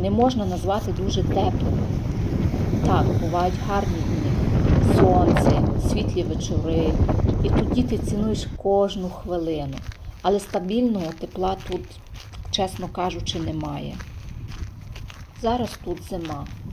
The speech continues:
Зима тут довга, але дуже-дуже гарна.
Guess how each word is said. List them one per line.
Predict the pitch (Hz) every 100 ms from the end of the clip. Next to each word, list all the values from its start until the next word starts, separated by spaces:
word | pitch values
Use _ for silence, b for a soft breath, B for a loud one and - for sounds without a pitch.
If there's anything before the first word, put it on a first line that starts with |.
| - - - - - - 175
Зима | 202 226 262 254
тут | 208 190 151
довга, | 185 170 160 - 240 - - -
але | 156 175
дуже-дуже | 175 180 180 175 170 156 147 165 180 160
гарна. | 156 160 151 107